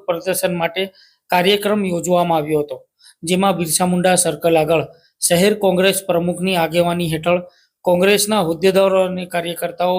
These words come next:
ભેગા થયા હતા અને પ્લે કાર્ડ બતાવી વિરોધ દર્શાવવામાં આવ્યો હતો, જેમાં પ્લે કાર્ડમાં દર્શાવ્યા મુજબ ભાજપ સંચાલિત દાહોદ નગરપાલિકાનો વિકાસવાળો ખાડા પથ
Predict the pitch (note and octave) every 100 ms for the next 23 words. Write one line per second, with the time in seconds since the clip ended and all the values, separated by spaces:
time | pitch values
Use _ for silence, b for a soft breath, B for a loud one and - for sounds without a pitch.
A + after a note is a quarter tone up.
0 | E3 D#3+ E3+ E3+ F3 F3 F3 F#3 F3+ b
1 | b b E3+ E3+ C#3+ - _ _ _ F#3
2 | G3 G3 F#3+ F#3+ F3+ E3+ F3 F3+ F#3 D3
3 | D#3+ F#3 F3+ E3+ E3+ E3 D#3+ D#3 D3+ D3
4 | C#3 - - _ _ _ - E3 F3+ F#3
5 | G3 G3 _ _ _ F#3 F#3 F#3 F3+ F3+
6 | F#3 F#3+ F#3+ E3+ D#3 F3 F3 E3+ E3 F3+
7 | F3+ D3+ D3+ F3 - - E3 D#3+ E3+ F3+
8 | F3+ _ _ _ _ - D3+ E3 E3 F#3
9 | F3+ F3 F3+ F3 F3 F3 F3+ F3+ F3 D#3
10 | D#3 F3+ F3 F3 F3 E3+ - D#3 E3+ E3
11 | E3+ D#3+